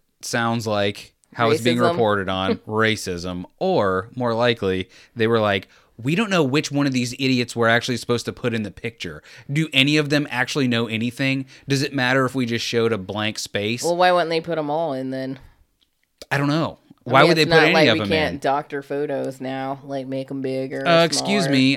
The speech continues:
Speaker 1: I saw the picture of our great and powerful president, Donald Jefferson Trump.
Speaker 2: What does that mean?
Speaker 1: Uh, when he was, back when he was training to be a boxer, okay?
Speaker 2: Oh, okay.
Speaker 1: And he was glistening and abbed up.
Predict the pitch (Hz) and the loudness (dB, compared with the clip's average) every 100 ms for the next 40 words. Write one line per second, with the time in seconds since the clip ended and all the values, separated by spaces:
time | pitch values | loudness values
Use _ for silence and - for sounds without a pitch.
0 | - 139 147 160 160 165 143 139 131 131 | 2 0 2 2 4 4 0 -4 -2 0
1 | 123 117 117 117 117 113 107 104 117 110 | 2 2 0 -2 0 2 2 -2 -4 0
2 | 117 120 120 110 113 117 117 107 - 120 | 0 0 -6 -4 0 0 0 -6 -2 -2
3 | 117 107 107 107 104 107 110 104 101 - | -2 -4 -8 -8 -6 -4 -4 -6 -8 -14
4 | - 104 107 113 104 110 95 - 113 113 | -14 -8 -8 -6 -10 -10 -10 -10 -8 -10
5 | - _ _ - - 170 165 160 151 151 | -12 _ _ -20 -18 -10 -8 -4 -2 -2
6 | 143 143 _ _ - 101 101 98 98 95 | -4 -12 _ _ -8 -4 -2 0 -2 -2
7 | 101 98 104 101 95 90 - - _ _ | -6 -6 -6 -4 -4 -6 -10 -14 _ _
8 | _ - 101 104 110 - 101 107 101 90 | _ -16 -6 -4 -4 -4 -8 -6 -8 -8
9 | - 107 110 113 104 98 95 95 85 92 | -8 -6 -4 -2 -4 -6 -6 -6 -4 -4
10 | 107 - 90 87 - _ _ - 98 98 | -4 -8 -8 -10 -12 _ _ -12 -6 -6
11 | 95 _ _ _ _ 147 143 139 147 95 | -8 _ _ _ _ -12 -10 -10 -12 -12
12 | 95 92 90 87 98 107 107 107 101 98 | -10 -10 -10 -10 -6 -4 -4 -6 -6 -8
13 | 85 95 - 98 101 98 98 107 98 | -10 -14 -8 -4 -4 -2 0 0 -2